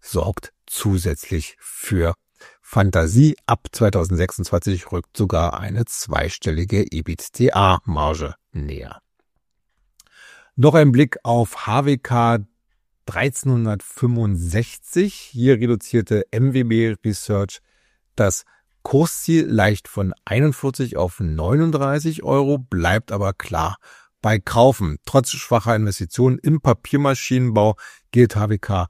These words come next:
ja dank technologischer Führungsrolle als unangefochtener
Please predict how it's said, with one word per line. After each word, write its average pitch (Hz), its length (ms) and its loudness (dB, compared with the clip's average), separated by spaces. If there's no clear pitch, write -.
ja 101 100 0
dank 92 500 0
technologischer 90 880 -2
Führungsrolle 107 920 0
als 107 260 -4
unangefochtener 98 1200 -4